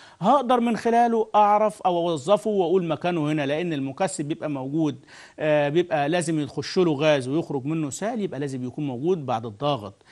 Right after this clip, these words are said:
إنما المبخر بيخش له سائل ويخرج منه، آه، غاز، يبقى لازم يكون موجود في النهاية خالص بعد المكثف.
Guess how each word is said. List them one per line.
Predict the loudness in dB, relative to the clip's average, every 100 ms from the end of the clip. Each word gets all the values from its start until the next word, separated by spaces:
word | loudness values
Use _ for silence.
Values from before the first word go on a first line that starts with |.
| -20 -12 -4
إنما | -2 0
المبخر | 0 2 0 0 -4
بيخش | -4 -8 -6 -4
له | -2
سائل | -4 -4 -2 -4 -6 -8
ويخرج | -6 -6 -8 -4
منه، | -2 -2 -4 -10 -12
آه، | -10 -8 -8
غاز، | -2 4 6 4 -2
يبقى | -4 -4
لازم | -6 -8
يكون | -8 -8
موجود | -6 -6 -6 -6
في | -6
النهاية | -6 -4 -2 -2
خالص | -2 -2 -2 -2
بعد | -2 0
المكثف. | -4 -6 -8 -10 -12 -14